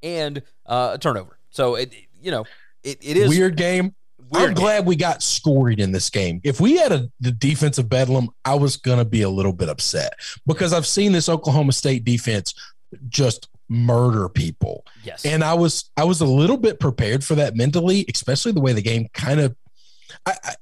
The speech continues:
Speaker 2: I mean, I guess they both scored on their first three drives within
Speaker 1: Yeah,
Speaker 2: three
Speaker 1: I mean, it
Speaker 2: drives.
Speaker 1: was, it was a lot of
Speaker 2: Um,
Speaker 1: points early, but the way it ended up going, it, it
Speaker 2: I
Speaker 1: turned
Speaker 2: just
Speaker 1: into a defensive struggle. So we, we
Speaker 2: Yeah,
Speaker 1: had
Speaker 2: but,
Speaker 1: points
Speaker 2: but I
Speaker 1: early.
Speaker 2: still felt like we moved the football. It, it, we didn't have a lot of three and out punt,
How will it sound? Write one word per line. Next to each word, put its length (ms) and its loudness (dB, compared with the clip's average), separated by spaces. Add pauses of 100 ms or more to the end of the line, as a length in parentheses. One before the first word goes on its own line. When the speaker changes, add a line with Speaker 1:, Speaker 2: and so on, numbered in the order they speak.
(400)
Speaker 2:
I 60 0
mean, 120 2
I 60 -2
guess 180 0
they 80 0
both 220 2
scored 340 2
on 80 2
their 160 0 (280)
first 240 -2
three 200 0
drives 460 -2
within 260 0
Speaker 1:
Yeah, 100 -2
Speaker 2:
three 20 2
Speaker 1:
I 20 0
mean, 80 -4
it 260 0
Speaker 2:
drives. 140 -4
Speaker 1:
was, 120 -6
it 40 0
was 120 -4
a 40 -4
lot 160 2
of 60 2
Speaker 2:
Um, 60 2
Speaker 1:
points 200 -2
early, 380 -8
but 160 -4
the 60 -4
way 220 0
it 60 -2
ended 220 -4
up 180 -4
going, 300 -4
it, 160 -8
it 260 -8
Speaker 2:
I 120 0
Speaker 1:
turned 100 -2
Speaker 2:
just 180 0
Speaker 1:
into 100 -2
a 40 -6
defensive 400 -10
struggle. 340 -14 (220)
So 160 -6
we, 120 -6
we 140 -10
Speaker 2:
Yeah, 120 2
Speaker 1:
had 80 0
Speaker 2:
but, 80 2
Speaker 1:
points 180 0
Speaker 2:
but 60 2
I 60 2
Speaker 1:
early. 120 -4
Speaker 2:
still 160 0
felt 280 -2
like 260 -2
we 100 4
moved 300 4
the 80 0
football. 680 0 (220)
It, 160 -6
it, 180 -10
we 200 2
didn't 160 2
have 100 2
a 20 2
lot 200 2
of 100 -2
three 300 0
and 100 0
out 320 -2
punt, 300 -2